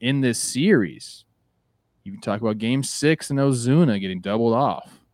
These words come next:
'cause he couldn't tag up correctly. And then you got this double play, you got some outs at home, and truly base running came,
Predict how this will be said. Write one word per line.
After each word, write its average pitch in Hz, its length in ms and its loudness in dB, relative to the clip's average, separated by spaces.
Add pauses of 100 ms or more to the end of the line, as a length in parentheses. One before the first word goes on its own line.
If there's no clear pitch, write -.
'cause - 80 -20
he - 80 -20
couldn't - 320 -10
tag 110 360 -6
up 143 280 -4
correctly. - 500 -18 (920)
And 98 100 -8
then 101 100 -2
you 107 80 2
got 110 220 0
this 123 160 -4
double 110 280 -2
play, 180 480 4
you 123 100 0
got 113 160 -2
some 107 160 -10
outs 113 280 -6
at - 60 -8
home, 156 380 -2
and 127 280 -6
truly 196 540 6
base 156 420 -2
running 143 300 -2
came, 147 520 -6